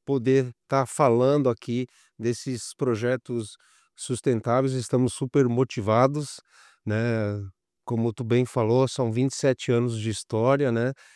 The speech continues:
E nós tamo aqui pra dar continuidade e construir essa história agora,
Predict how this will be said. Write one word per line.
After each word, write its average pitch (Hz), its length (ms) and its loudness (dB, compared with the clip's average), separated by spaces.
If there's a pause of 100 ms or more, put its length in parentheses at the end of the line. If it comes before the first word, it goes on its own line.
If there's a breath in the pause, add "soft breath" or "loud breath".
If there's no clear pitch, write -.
(120 soft breath)
E 120 80 -2
nós 117 160 -2
tamo 131 200 0
aqui 127 260 -4
pra 131 420 0 (120)
dar 120 320 0
continuidade 123 840 -2
e 120 540 -2 (100)
construir 147 760 0 (240)
essa 123 260 -2
história 131 400 2
agora, 123 440 4